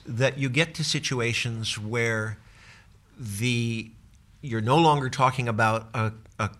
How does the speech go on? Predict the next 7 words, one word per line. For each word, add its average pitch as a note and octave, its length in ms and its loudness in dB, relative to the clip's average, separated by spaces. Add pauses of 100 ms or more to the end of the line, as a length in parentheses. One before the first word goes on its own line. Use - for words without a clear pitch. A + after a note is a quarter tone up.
(520)
a A2 60 -4
blockchain A#2 540 2
application A2 680 -2
that's G#2+ 160 -6
a A2 60 -2
true A#2+ 280 -2
currency, A2 760 -2